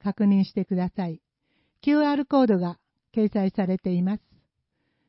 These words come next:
問い合わせ、国税庁、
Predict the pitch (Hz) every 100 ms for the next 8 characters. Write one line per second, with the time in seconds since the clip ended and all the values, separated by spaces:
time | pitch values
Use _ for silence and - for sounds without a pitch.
0 | - 240 240 240 220 214 - 208 196 175
1 | _ _ - 226 202 277 294 269 202 -
2 | 185 165 160